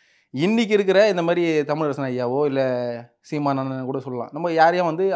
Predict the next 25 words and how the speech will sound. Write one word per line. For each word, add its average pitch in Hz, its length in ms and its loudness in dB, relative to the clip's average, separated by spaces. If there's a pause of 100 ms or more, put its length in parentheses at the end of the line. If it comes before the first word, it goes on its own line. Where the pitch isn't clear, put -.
நம்ப 180 300 6
முடியுமான்னு 180 460 4
தெரியல. 123 320 -2
நம்ப, 147 300 0
நம்பி 180 220 6
தான் 208 160 10
ஆகணும். 175 200 6
அது 151 160 4
நம்மளுக்கு 147 300 0 (560)
வேற 143 280 8
வழியும் 170 280 4
இல்லாம 165 300 2
இருக்குது. 160 260 2
இப்ப 131 140 -2
தமிழ் 160 240 0
தேசியம்னா 160 280 -2
யாரை 151 200 4
சொல்றது? 120 380 -4 (640)
இப்ப 147 140 0 (640)
இருக்கிற 190 340 4
ந-, 156 360 4
குடியரசியல் 165 500 2
பேசுற 156 400 4
ஒரு 156 140 2
சில, 151 180 0